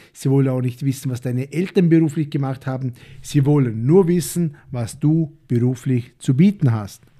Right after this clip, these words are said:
Punkt Nummer zwei, auf Übersichtlichkeit und Lesbarkeit achten.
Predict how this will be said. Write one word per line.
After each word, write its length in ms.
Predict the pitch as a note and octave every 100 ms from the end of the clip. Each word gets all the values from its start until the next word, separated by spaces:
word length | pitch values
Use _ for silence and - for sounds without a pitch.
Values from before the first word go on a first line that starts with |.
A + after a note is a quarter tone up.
| _ _ _ _ _
Punkt 260 | F#3+ A3+ -
Nummer 220 | F#3 D#3+
zwei, 380 | C#3+ D#3+ F#3+ G#3 - _ _ _ _ -
auf 220 | C#3 -
Übersichtlichkeit 880 | A3 G3+ D#3+ F3+ D#3 E3+ - D#3+ D#3+
und 200 | D3 C3
Lesbarkeit 680 | D3 F#3+ - C3+ B2+ A#2+ -
achten. 440 | G#2 - - G2+